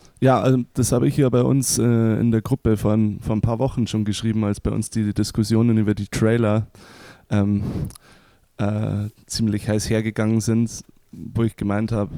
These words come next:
also, der, also im Prinzip die Serie kann für jemanden wie mich, ähm, niemals an diese Filme rankommen, weil halt, wie gesagt, ich war da zehn oder elf Jahre alt, als die Filme rausgekommen sind und dachte mir,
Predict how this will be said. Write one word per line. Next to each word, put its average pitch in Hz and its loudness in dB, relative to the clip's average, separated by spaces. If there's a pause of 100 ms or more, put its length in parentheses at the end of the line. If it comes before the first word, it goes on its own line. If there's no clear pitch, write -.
(160)
also, 107 -2 (400)
der, - -2 (100)
also 117 0
im 123 -2
Prinzip 135 -2
die 117 2
Serie 120 0 (840)
kann 131 0
für 135 2
jemanden 120 0
wie 123 2
mich, 131 -2 (180)
ähm, 110 0 (180)
niemals 139 2
an 120 2
diese 117 2
Filme 139 2
rankommen, 117 0
weil 110 2
halt, 117 0
wie 123 0
gesagt, 123 0 (120)
ich 127 -8
war 120 2
da 120 0
zehn 147 0
oder 123 0
elf 123 0
Jahre 123 0
alt, 117 -2
als 113 -2
die - -2
Filme 127 2
rausgekommen 110 -2
sind 117 2
und 120 0 (320)
dachte 120 0
mir, 127 2